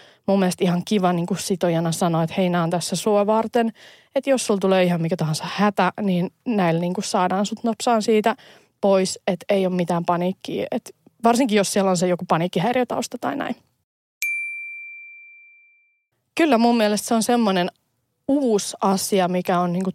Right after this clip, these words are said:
tulossa vasta ja edelleen niinku se on trendannut kovasti. Et kyllä mä sanoisin, että kaikkien pitäisi sitä ainakin kokeilla, koska moni sanoo, että en mä tykkää, että ei, mä tykkään vaikka vaan sitoa. Mut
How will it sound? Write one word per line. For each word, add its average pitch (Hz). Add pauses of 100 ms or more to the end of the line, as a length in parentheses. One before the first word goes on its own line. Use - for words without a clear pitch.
tulossa 190
vasta 180
ja 180
edelleen 196
niinku 180 (360)
se -
on 196
trendannut 190
kovasti. 185 (1040)
Et 269
kyllä 285
mä 262
sanoisin, 226
että 208
kaikkien 254
pitäisi 190
sitä -
ainakin 190
kokeilla, 208 (560)
koska 208
moni 226
sanoo, 185
että 185 (120)
en 180
mä 170
tykkää, -
että - (140)
ei, 170
mä 208
tykkään 185
vaikka 165
vaan 165
sitoa. - (840)
Mut 196